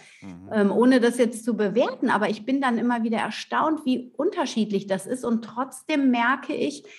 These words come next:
Speaker 2: dass es einen gewissen Einfluss hat und ich, ich verbalisiere die Themen dann tatsächlich auch. Also ich kann wirklich beides auch sein. Ähm, ich kann auch sehr klar sagen, „Nee, also geht für mich gar nicht“, ne?
Speaker 1: Mhm.
Speaker 2: So, und, ähm,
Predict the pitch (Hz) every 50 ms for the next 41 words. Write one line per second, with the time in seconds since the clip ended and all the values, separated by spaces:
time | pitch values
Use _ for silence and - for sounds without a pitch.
0 | - - - - _ _ - 226 233 226 262 254 240 262 247 220 226 214 247 254
1 | 254 285 254 - - 185 202 220 233 226 - - 208 196 208 - - 180 - -
2 | 220 220 - 247 220 - - - - - 220 - 202 220 233 240 240 262 247 247
3 | 240 247 247 214 - 202 208 220 226 220 214 226 220 - - - 196 175 160 160
4 | 151 151 151 160 160 - 175 160 - - 143 143 - - - 139 - - - -
5 | 247 - 175 220 247 262 262 - - - - - _ - 262 247 - - 285 285
6 | 269 262 294 294 302 294 - - - - 202 220 254 254 269 262 262 - - -
7 | 214 - - - - 220 226 220 185 175 196 247 349 - - - - - - _
8 | _ _ _ - - 220 208 214 - 220 - - 226 262 240 - 226 220 - 208
9 | 220 247 254 277 294 254 - - 262 233 220 220 214 214 226 202 202 202 208 208
10 | 202 190 165 135 - - - - _ - - 190 185 202 180 214 240 254 247 247
11 | - 269 247 247 254 247 - - - - - 220 233 269 285 214 160 - - -
12 | - - _ _ _ _ _ _ _ _ - 180 190 240 349 466 - - - -
13 | 175 156 147 123 - - - - 190 190 185 185 185 - - 196 190 185 185 185
14 | 185 185 185